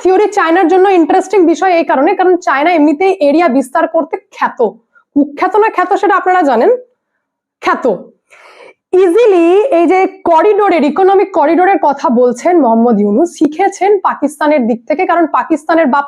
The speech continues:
তো হচ্ছে চায়না, সেখানে পিওকে এর ওপর দিয়ে ইকোনমিক করিডোর করেছে চায়না, পাকিস্তান ইকোনমিক করিডোর, যেটা পাক অকুপাইড কাশ্মীরের ভেতর দিয়ে যে রাস্তা যাচ্ছে, তাহলে একদিক দিয়ে already ভারতকে ঘিরে রেখেছে চায়না।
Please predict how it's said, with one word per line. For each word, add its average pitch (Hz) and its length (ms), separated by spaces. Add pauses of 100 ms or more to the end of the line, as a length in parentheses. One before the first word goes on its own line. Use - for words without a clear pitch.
তো 339 60
হচ্ছে 330 200
চায়না, 311 420 (360)
সেখানে 330 320
পিওকে 349 460
এর 349 100
ওপর 311 320
দিয়ে 339 160
ইকোনমিক 330 360
করিডোর 320 280
করেছে 330 360
চায়না, 311 280
পাকিস্তান 320 640
ইকোনমিক 311 460
করিডোর, 285 380 (580)
যেটা 330 240
পাক 359 580
অকুপাইড 349 540
কাশ্মীরের 339 460
ভেতর 330 300
দিয়ে 330 180
যে 330 100
রাস্তা 330 300
যাচ্ছে, 285 440 (260)
তাহলে 311 140
একদিক 349 540
দিয়ে 403 200
already 370 280
ভারতকে 339 400
ঘিরে 277 240
রেখেছে 370 320
চায়না। 233 540